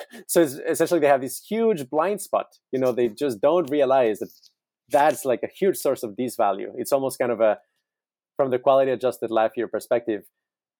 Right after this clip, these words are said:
the worst that can happen to you is that you have a zero utility. But, but no, like, having a cluster headache is, like, minus one million. Like, it's, <laughs> it's actually, like, much worse than just not being alive. Um, I mean, people say, yeah, like,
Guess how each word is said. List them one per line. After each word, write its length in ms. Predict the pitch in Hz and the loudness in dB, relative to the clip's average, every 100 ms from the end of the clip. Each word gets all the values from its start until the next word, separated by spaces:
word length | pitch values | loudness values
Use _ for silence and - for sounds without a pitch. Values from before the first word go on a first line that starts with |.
| _ | _
the 140 | 123 131 | -4 2
worst 340 | 135 139 127 | 4 4 2
that 140 | 127 - | -4 -2
can 100 | 120 | -2
happen 320 | 120 120 117 | 0 -2 -4
to 80 | 110 | -4
you 220 | 101 101 | -2 -2
is 180 | 98 - | -2 -4
that 140 | 98 | -4
you 80 | 98 | 0
have 200 | 107 101 | -2 0
a 160 | 98 | -2
zero 540 | 95 90 135 123 95 - _ | -2 -2 0 2 0 -4 _
utility. 560 | 113 110 110 95 95 - _ _ | -4 -2 -2 -2 -4 -14 _ _
But, 180 | 135 131 | 0 2
but 140 | 131 | 0
no, 300 | 190 175 104 120 | 2 2 2 0
like, 200 | 117 - | -2 0
having 260 | 120 120 113 | -2 -2 -4
a 60 | |
cluster 340 | - 139 - 107 | -2 -2 -2 -2
headache 300 | 98 98 92 | -2 -2 -4
is, 140 | 95 | -4
like, 180 | 104 98 - | -4 -4 -6
minus 420 | 113 123 117 95 | -4 -4 -6 -4
one 220 | 113 110 | -4 -4
million. 380 | 131 104 - - _ | -4 -4 -6 -14 _
Like, 220 | 113 107 | -2 -2
it's, 200 | 110 - | -4 -4
<laughs> 0 | |
it's 320 | 139 180 117 127 | 0 0 0 0
actually, 460 | 120 - 113 101 - _ _ _ _ | -2 -2 -2 -2 -8 _ _ _ _
like, 160 | 101 - | -6 -4
much 320 | 120 175 190 | 0 0 0
worse 300 | 139 160 127 | 2 2 2
than 160 | 113 101 | -4 -4
just 320 | 127 104 - | -4 -6 -6
not 300 | 123 113 110 | -6 -2 -2
being 220 | 104 104 101 | -4 -6 -2
alive. 400 | 110 120 95 _ _ _ _ | 0 0 -2 _ _ _ _
Um, 360 | 120 113 107 104 _ _ _ _ _ _ | 2 2 2 -6 _ _ _ _ _ _
I 60 | 135 | -2
mean, 100 | 123 | 0
people 240 | 117 113 | 0 0
say, 160 | 104 131 | 0 0
yeah, 200 | 120 98 | 2 0
like, 180 | 95 | -2